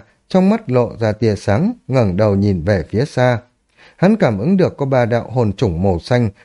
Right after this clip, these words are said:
đã rời xa khỏi Hoàng Đô. Ok, như vậy thì chúng ta sẽ tạm thời dừng lại cái việc, à, đọc truyện này đây anh em nhá.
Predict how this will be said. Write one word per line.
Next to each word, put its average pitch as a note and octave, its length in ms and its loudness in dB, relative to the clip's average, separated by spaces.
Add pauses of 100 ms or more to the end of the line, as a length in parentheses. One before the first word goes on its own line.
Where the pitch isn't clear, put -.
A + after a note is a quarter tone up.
(100)
đã F3 220 2
rời A#2 220 0
xa G2+ 380 -2 (160)
khỏi F#2 280 0
Hoàng E2+ 240 -2
Đô. A#2+ 280 2 (1600)
Ok, B2 200 0 (540)
như G#3+ 100 4
vậy D#3 260 0
thì C#3 240 0
chúng F3 160 -2
ta F#3 140 0
sẽ G#3 220 -4
tạm A#2 260 0
thời G#2 300 0 (160)
dừng C3+ 280 0
lại C3 220 0 (180)
cái G3 100 0
việc, C#3+ 300 0
à, G2 380 -2 (240)
đọc B2+ 200 -2
truyện G2+ 260 0
này F#2+ 140 -2
đây G2 140 -2
anh A2+ 120 -2
em G#2 160 0
nhá. C3+ 200 0